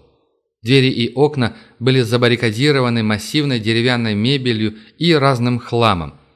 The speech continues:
да так, что свет еле-еле пробивался в комнату сквозь немногочисленные щели. В самом дальнем углу на полу сидело с десяток женщин.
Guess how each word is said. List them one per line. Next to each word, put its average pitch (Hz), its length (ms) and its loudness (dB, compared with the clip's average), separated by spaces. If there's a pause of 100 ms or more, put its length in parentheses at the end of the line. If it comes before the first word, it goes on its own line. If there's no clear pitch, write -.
(200)
да 113 100 0
так, 123 220 -2
что 117 160 -2
свет 143 400 -2 (260)
еле-еле 127 640 2
пробивался 107 640 -2
в - 60 -20
комнату 131 540 -2 (220)
сквозь 123 360 -4
немногочисленные 117 920 -2
щели. 92 520 -6 (360)
В - 40 -16
самом 120 380 0
дальнем 110 480 0
углу 113 560 -4 (540)
на 110 120 -4
полу 110 320 0
сидело 135 480 0
с 104 80 -4
десяток 113 540 -6
женщин. 98 560 -4